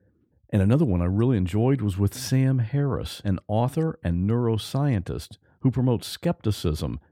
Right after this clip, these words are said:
and he doesn't mind taking on some seriously controversial topics like politics or religion.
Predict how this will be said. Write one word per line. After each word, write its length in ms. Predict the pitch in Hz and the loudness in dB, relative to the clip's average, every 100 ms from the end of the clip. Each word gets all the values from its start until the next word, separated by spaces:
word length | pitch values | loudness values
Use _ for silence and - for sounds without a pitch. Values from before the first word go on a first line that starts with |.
| _ | _
and 80 | - | 0
he 80 | 135 | 0
doesn't 260 | 185 214 180 | 0 0 0
mind 280 | 190 180 | 0 0
taking 300 | - 160 151 | 0 -2 0
on 160 | 143 143 | 0 0
some 200 | - 107 | 0 -4
seriously 680 | - - 185 170 131 - 117 | -4 -4 -2 0 -2 -2 -4
controversial 880 | - 135 139 131 110 107 104 101 95 | -2 -2 0 0 0 -2 0 -2 -2
topics 600 | - 160 147 - - - _ | -2 -2 -2 -4 -8 -16 _
like 220 | 95 92 - | -6 -4 -2
politics 600 | 123 131 131 135 101 98 | 0 0 0 -2 -4 -4
or 140 | 104 90 | -2 0
religion. 640 | 90 95 131 87 67 | 0 0 0 -2 -6